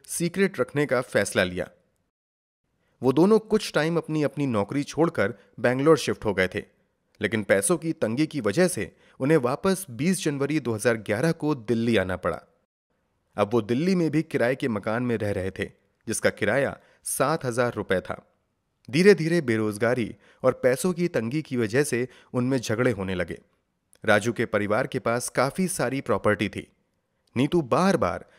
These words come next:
राजू को फोर्स करती थी कि अपने पिता से बात करके प्रॉपर्टी में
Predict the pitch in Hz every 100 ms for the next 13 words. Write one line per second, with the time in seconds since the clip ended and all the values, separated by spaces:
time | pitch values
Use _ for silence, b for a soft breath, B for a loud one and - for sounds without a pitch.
0 | b 127 139 180 185 165 147 180 190 -
1 | 135 151 139 160 156 131 - 135 117 117
2 | 147 151 120 101 156 - 147 143 147 117
3 | 101 113 110 131 131